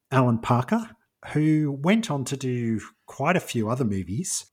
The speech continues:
Uh, he did The Commitments later on, which is probably one of his other famous ones.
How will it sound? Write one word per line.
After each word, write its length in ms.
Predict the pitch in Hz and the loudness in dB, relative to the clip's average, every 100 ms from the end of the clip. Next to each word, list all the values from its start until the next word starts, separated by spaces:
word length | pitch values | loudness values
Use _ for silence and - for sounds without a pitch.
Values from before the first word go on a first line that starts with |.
| - | -8
Uh, 140 | 123 117 | -8 -6
he 160 | - 147 | -4 0
did 400 | 185 151 123 113 | 2 0 -4 -4
The 80 | |
Commitments 640 | 127 131 151 160 156 151 - | 0 2 2 2 -2 -2 -2
later 320 | 135 143 131 | 0 0 0
on, 240 | 175 214 202 - - - - _ _ | 0 0 -2 -6 -20 -20 -20 _ _
which 220 | 151 131 | -8 -4
is 80 | 131 | -6
probably 280 | - 135 123 | 0 0 2
one 160 | 120 120 | 0 0
of 80 | |
his 140 | 117 117 | -2 -2
other 140 | 113 | -4
famous 480 | - 131 139 131 - | -4 -4 -4 -6 -6
ones. 720 | 131 131 131 131 123 - | -6 -6 -6 -6 -6 -6